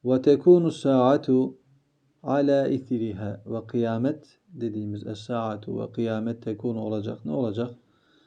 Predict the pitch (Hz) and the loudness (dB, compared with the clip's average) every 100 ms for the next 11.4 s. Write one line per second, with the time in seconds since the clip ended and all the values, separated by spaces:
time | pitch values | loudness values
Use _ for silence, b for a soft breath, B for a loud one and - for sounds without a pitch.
0 | b b b b _ _ _ - - 135 | b b b b _ _ _ -16 -4 0
1 | 127 120 120 120 120 - 131 - 120 110 | 2 4 4 2 0 -2 -4 -2 -4 -2
2 | 113 104 104 - - - - _ _ _ | -2 -2 -4 -6 -16 -20 -20 _ _ _
3 | _ _ _ _ _ _ - 120 139 131 | _ _ _ _ _ _ -14 0 2 4
4 | 120 110 107 110 135 147 - 120 117 131 | 4 2 0 0 -2 -4 -8 -4 0 0
5 | 135 113 104 113 107 110 107 110 110 104 | -2 -8 -12 -10 -8 -6 -4 -4 -4 -6
6 | 104 104 117 117 117 131 - _ _ _ | -8 -8 -10 -8 -12 -12 -16 _ _ _
7 | 113 113 107 110 117 - 107 107 104 107 | -10 -8 -6 -6 -8 -10 -6 -4 -4 -8
8 | 107 _ _ _ _ _ _ _ _ 123 | -10 _ _ _ _ _ _ _ _ -6
9 | 120 107 104 107 - 110 107 107 107 113 | -4 -4 -6 -10 -8 -8 -6 -4 -6 -6
10 | 104 110 113 117 107 104 107 104 107 104 | -6 -6 -2 -2 -2 -6 -10 -8 -8 -10
11 | 123 - _ _ | -14 -20 _ _